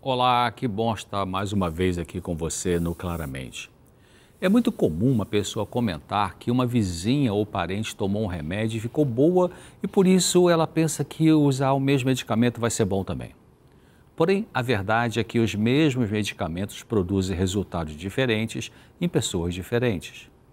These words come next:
Esta é uma das razões pelas quais você não deveria tomar algum remédio só porque uma pessoa conhecida tomou e fez bem pra ela.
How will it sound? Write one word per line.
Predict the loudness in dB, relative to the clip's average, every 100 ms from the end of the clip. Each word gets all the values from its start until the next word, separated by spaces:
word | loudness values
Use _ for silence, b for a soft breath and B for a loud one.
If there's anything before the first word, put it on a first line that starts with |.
| b b b b b _
Esta | -2 -2 0
é | 0
uma | 0 0
das | 0 0
razões | 0 -2 0 0 0
pelas | -2 -4 -4
quais | -4 -4
você | -4 -4 0 0
não | 2 2 2
deveria | 2 2 0 2 2 0
tomar | -4 -4 -4
algum | -6 -6
remédio | -8 -6 -4 -2 -2
só | -2 -2
porque | -4 -4
uma | -4 -2
pessoa | -2 -2 -2 -4
conhecida | -2 -4 -2 -2 -2
tomou | 2 0 2 2
e | 2
fez | 2 0
bem | 0 -2
pra | -2 -4
ela. | -2 -4 -4